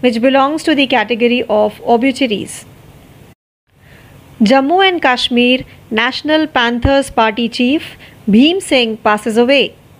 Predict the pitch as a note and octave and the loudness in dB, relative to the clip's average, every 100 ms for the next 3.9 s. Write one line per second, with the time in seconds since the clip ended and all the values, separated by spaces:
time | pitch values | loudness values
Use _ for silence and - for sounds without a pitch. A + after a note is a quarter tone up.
0 | - - - - - - - C#4 B3 A#3 | -20 -20 -20 -20 -20 -12 -2 2 2 2
1 | A#3 A3+ C4+ F#4+ - - - C4+ C4 D#4 | 2 0 0 -2 -10 -20 -4 -2 0 -2
2 | D#4 G4+ G4 G#3+ C4 C#4 C4+ A3 G3+ G3 | 0 0 0 0 0 0 0 -2 -2 -8
3 | - - - A#3+ A#3+ C4+ C4+ C#4 D4 | -14 -20 -4 -2 2 2 2 2 2